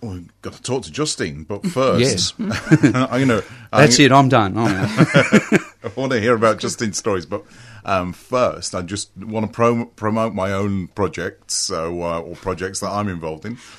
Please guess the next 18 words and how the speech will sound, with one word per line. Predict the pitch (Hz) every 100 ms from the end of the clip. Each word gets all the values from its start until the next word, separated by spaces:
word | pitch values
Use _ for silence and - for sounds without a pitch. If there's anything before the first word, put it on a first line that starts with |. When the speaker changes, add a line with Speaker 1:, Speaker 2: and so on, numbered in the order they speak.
| - -
Speaker 1:
at | 98
the |
moment. | 92 98 113 117
Coalition | - 123 123 120
of | 107
Protection | 104 117 110 107
of | 98
Racehorses, | 104 113 - 107 101 110 -
'cause | 98
it's | 82 69
that | 101 90
weekend | 98 95 95
of | 95
the | 87
year. | 98 92 98 98 _ - _ _ _
Spring | - 117 104
Racing | 107 101 101
Carnival | 107 107 104 104